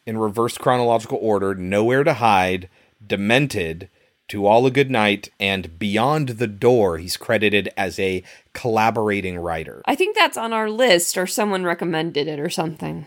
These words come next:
Speaker 1: Yeah, but he's only a collaborating writer on that. And then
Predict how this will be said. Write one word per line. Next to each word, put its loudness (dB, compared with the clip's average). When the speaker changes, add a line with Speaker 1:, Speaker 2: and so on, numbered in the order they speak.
Speaker 1:
Yeah, -2
but 2
he's 2
only 4
a 4
collaborating 0
writer -2
on -8
that. 2
And -6
then -8